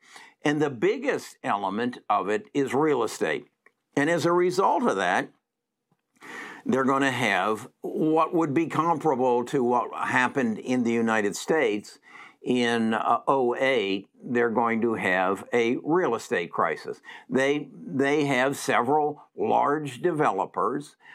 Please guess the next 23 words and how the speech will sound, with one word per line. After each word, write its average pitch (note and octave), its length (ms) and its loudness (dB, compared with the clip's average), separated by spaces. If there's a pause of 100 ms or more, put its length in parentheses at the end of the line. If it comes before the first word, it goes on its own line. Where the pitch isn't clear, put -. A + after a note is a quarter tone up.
(140)
that A#2+ 540 0
have A#2 340 0
used B2+ 760 0
debt G#2 420 0 (560)
to B2+ 400 2 (180)
provide C#3 800 2
the C#3+ 120 2
housing A2+ 1000 -2 (300)
from C3+ 300 0
the B2+ 80 2
millions D#3 840 2
of C3+ 220 -2
people C#3+ 420 0
that A2+ 160 0
are G#2+ 80 2
moving C#3 540 2
off C3 260 2
of G#2+ 160 -4
the G2 100 -2
farms A2 680 2
into D3+ 460 0
the A#2 160 -6
cities G#2 640 -4